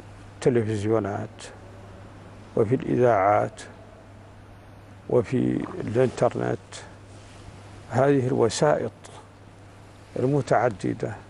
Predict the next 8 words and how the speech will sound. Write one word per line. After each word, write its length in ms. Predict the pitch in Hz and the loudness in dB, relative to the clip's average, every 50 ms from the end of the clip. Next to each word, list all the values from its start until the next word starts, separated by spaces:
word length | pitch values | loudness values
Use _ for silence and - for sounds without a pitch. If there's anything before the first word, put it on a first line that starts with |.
| - - - - - - - - - - - - - - - - - - - - - - - - | -20 -20 -20 -20 -20 -20 -20 -20 -20 -20 -20 -20 -20 -20 -20 -20 -20 -20 -20 -20 -20 -6 0 2
أغرت 380 | 135 127 127 143 151 143 - - | 2 4 4 2 2 0 0 0
كثيرا 460 | - 147 123 113 170 180 165 147 135 | 0 0 2 2 4 4 4 4 4
من 260 | 127 120 120 120 127 | 2 2 -2 -2 -2
الناس 500 | 117 113 117 127 135 120 92 - - - - - - - - - - - - - - - - - - - - - - - - - - | -4 -4 -2 0 0 0 -2 -4 -8 -14 -16 -16 -18 -20 -20 -20 -20 -20 -20 -20 -20 -20 -20 -20 -20 -20 -20 -20 -20 -20 -20 -6 -2
ممن 240 | 123 123 127 123 123 | 0 2 4 4 4
لا 220 | 104 107 123 120 | 4 4 4 4
علم 260 | 104 90 101 120 107 107 | 4 4 0 -2 -2 -2
لهم 500 | 117 117 120 131 123 104 107 120 123 127 | -2 0 2 2 2 2 0 -2 -6 -8